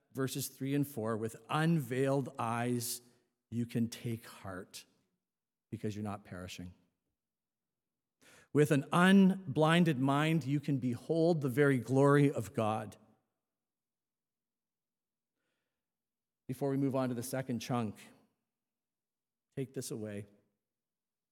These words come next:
There is no hope. There is no heart to be found in cleverness,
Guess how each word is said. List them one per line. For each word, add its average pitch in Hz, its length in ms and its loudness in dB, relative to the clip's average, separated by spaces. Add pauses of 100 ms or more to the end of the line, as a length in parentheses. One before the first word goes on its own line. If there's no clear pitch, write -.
(1160)
There 135 160 2
is 120 180 -2
no 147 760 2 (720)
hope. 104 400 -6 (1400)
There 147 120 2
is 143 100 0
no 170 220 8
heart - 640 -2 (1400)
to 135 60 -6
be 131 120 0
found 143 340 2
in 117 140 0
cleverness, 156 760 -2